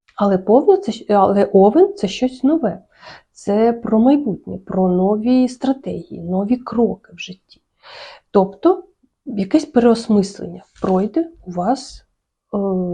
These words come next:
стосовно надбання, кошти і партнери. Партнери — це можуть бути і по бізнесу партнери, а можливо і по шлюбу ваші партнери, з ким у вас є такі якісь спільні кошти. Якщо у вас була в цих питаннях якась напруга, то зараз це вийде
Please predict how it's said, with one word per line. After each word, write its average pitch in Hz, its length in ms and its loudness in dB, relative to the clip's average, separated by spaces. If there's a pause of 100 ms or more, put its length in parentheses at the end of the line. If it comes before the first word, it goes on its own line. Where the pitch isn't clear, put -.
(300)
стосовно 180 720 -6 (540)
надбання, 180 540 -4
кошти - 560 -2
і 208 80 -4
партнери. 196 580 -8 (480)
Партнери — 220 380 0
це 208 140 -4
можуть 185 260 -2
бути 185 260 -6
і 190 160 -6
по 185 120 -10
бізнесу 294 440 2
партнери, 285 580 -2 (320)
а 190 80 -4
можливо 190 380 -2
і 180 80 -8
по - 120 -16
шлюбу 320 340 0
ваші 294 260 -6
партнери, 240 480 -6
з - 120 -12
ким 233 300 0
у 190 80 -4
вас - 420 -10
є 339 240 -2 (400)
такі 226 380 -4
якісь 196 280 -6
спільні 185 520 -4
кошти. - 500 -14 (180)
Якщо 220 320 4
у 190 40 4
вас 185 140 2
була 202 260 4
в 202 80 -4
цих - 220 -14
питаннях 180 440 -2
якась 185 320 -6
напруга, 196 560 -2
то 392 160 -8
зараз 240 480 -2
це - 80 -10
вийде 202 380 -4